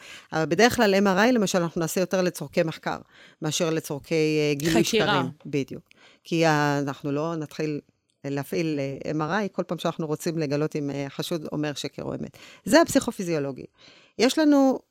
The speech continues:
Speaker 1: אה, כלים שהם... אה, אה, מבוססים על ההתנהגות הלא מילולית. בעצם פה אין כל כך כלים, אבל בוא נגיד זה ערוץ.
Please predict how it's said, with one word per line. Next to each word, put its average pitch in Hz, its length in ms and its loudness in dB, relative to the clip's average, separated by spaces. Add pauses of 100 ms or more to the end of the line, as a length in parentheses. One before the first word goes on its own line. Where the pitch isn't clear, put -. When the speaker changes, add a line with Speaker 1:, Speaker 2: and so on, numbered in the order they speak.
Speaker 1:
אה, 185 80 0
כלים 247 440 4
שהם... 214 380 2
אה, 208 320 2 (480)
אה, 180 520 4 (880)
מבוססים 196 800 4
על 220 180 6
ההתנהגות 185 580 4
הלא 180 200 4
מילולית. 165 600 2
בעצם 226 300 4
פה 226 180 2
אין 220 100 2
כל 233 160 0
כך - 220 -6
כלים, 185 320 2
אבל 165 160 0
בוא 180 120 2
נגיד 180 280 0
זה 165 120 -2
ערוץ. 143 540 -4